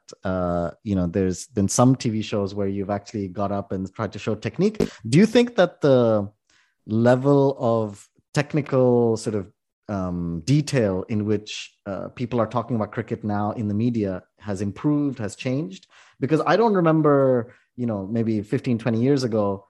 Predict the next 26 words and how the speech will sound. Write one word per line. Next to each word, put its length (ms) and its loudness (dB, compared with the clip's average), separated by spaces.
there 120 4
being 200 2
that 260 2
much 200 -2
discussion 440 -6
on 220 -4
technical 540 -4
aspects 520 -6
or 200 -6
tactical 400 -4
a-, 220 -2
aspects. 480 -8
It 140 -8
seems 260 4
like 240 2
the, 400 4
the 100 -2
coverage 640 2
and 140 -4
also 400 0
the, 480 -2
the 100 -6
consumer, 580 2
the, 400 -4
the 240 -4
listeners, 560 0